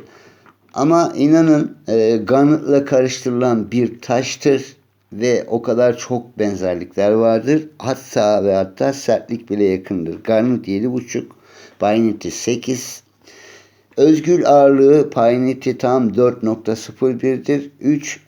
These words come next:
altmış beş ile dört, e, üç aralığında gelir. Garnet özgülleri çok değişkendir.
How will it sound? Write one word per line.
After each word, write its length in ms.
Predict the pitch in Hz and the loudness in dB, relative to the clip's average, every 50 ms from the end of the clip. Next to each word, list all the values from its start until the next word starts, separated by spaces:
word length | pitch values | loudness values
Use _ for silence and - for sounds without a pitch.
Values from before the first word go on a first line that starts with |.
| _ - | _ -2
altmış 580 | 113 113 104 - - 123 131 120 120 - - 110 | -2 0 -2 -2 -4 -4 -4 -4 -4 -6 -2 0
beş 340 | 131 139 131 - - - | 2 2 0 -2 -4 -4
ile 320 | 117 127 131 139 - - - - _ _ _ _ _ _ _ _ _ _ _ _ _ - 110 113 | -2 0 0 0 -2 -4 -8 -16 _ _ _ _ _ _ _ _ _ _ _ _ _ -4 0 4
dört, 480 | 143 151 151 147 147 147 - - - | 4 6 6 4 2 -2 -10 -8 -4
e, 340 | 95 107 107 104 101 101 98 95 - - - - - - | -2 0 2 2 2 2 0 0 -2 -6 -8 -12 -8 -2
üç 580 | - 143 151 143 143 - - - - - - - _ _ _ _ _ - | 0 0 0 0 -2 -4 -4 -4 -4 -6 -8 -12 _ _ _ _ _ -8
aralığında 520 | 104 107 104 101 101 101 98 101 95 92 | -4 -4 -2 0 0 -2 -2 -2 -2 -4
gelir. 540 | 92 92 101 127 135 127 127 127 127 127 - | -4 -2 0 0 2 2 2 0 -2 -4 -8
Garnet 760 | 104 95 117 117 113 110 104 104 98 92 - - - - - - | -8 -2 0 2 2 4 2 2 0 -2 -6 -12 -18 -18 -10 -4
özgülleri 680 | 101 107 110 107 98 98 110 101 98 101 104 117 120 117 | -2 0 0 0 -2 -4 -4 -2 0 0 0 0 -2 -2
çok 320 | - 110 104 - - - | -4 -4 -4 -4 -6 -6
değişkendir. 800 | 98 98 95 92 - - 98 87 87 73 - - - - - | -4 -4 -4 -6 -8 -8 -8 -6 -6 -8 -10 -12 -16 -20 -20